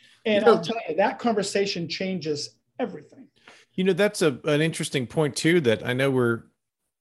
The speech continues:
Speaker 2: we've been in this for a bit, but it's long-term care. I mean, I've been framing this in my mind mistakenly.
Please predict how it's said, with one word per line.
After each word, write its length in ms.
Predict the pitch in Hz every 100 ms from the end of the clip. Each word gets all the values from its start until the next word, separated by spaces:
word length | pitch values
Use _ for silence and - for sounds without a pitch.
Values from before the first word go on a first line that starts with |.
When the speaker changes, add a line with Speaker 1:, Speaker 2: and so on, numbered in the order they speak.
| _ _ _
Speaker 2:
we've 320 | 135 131 135
been 140 | 127 127
in 160 | 139
this 220 | 233 - -
for 120 | 123
a 60 |
bit, 340 | 104 156 240 -
but 260 | 110 95 _ _ _ _ _
it's 280 | 151 151 -
long-term 680 | 143 156 202 294 - 285
care. 260 | 190 - 220
I 60 | 208
mean, 160 | 202
I've 160 | 202 220
been 100 | 247
framing 520 | - 180 190 180 165
this 180 | 143 -
in 80 | 135
my 140 | 120
mind 520 | 117 135 185 110 101 -
mistakenly. 1000 | 120 117 - 131 127 101 87 - 139